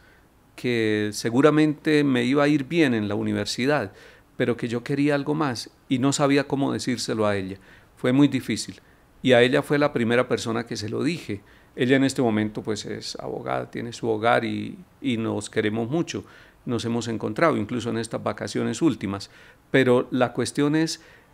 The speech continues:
ella me empieza a interrogar y los interrogantes de ella empiezan a, a buscar respuesta en mi corazón, como que ella sin saberlo se hace instrumento para que la vocación pueda ser discernida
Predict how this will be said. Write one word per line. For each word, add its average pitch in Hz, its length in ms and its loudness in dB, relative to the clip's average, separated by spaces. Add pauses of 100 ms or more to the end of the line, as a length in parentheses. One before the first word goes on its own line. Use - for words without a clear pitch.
ella 143 440 2 (120)
me 131 160 2
empieza 117 400 0
a - 20 4
interrogar 127 640 0 (440)
y 131 120 2
los 120 220 0
interrogantes 123 720 0
de 165 180 0
ella 156 160 0
empiezan 135 520 -2 (520)
a, 117 160 0
a - 200 -2
buscar 117 500 0
respuesta 151 520 0
en 147 100 2
mi 127 80 0
corazón, 117 440 0
como 107 280 -4
que 113 180 2
ella 143 240 0
sin 151 220 -2
saberlo 139 460 0 (240)
se - 180 2
hace 110 200 2
instrumento 113 680 0
para 104 240 -2
que 110 100 -2
la 104 80 2
vocación 104 560 -2
pueda 120 240 0
ser 117 260 -6
discernida 117 680 -4